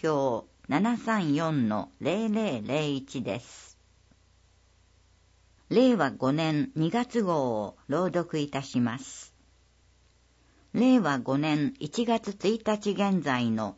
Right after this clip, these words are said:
能勢町の人口は九千二百六十七人です。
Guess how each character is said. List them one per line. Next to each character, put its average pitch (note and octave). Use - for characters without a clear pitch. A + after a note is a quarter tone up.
能 D3
勢 F#3
町 D#3+
の C#3+
人 D3
口 C#3
は A#2
九 A#3
千 G#3+
二 B2
百 E3+
六 C3
十 F#3
七 E3
人 A#2
で F#2
す。 -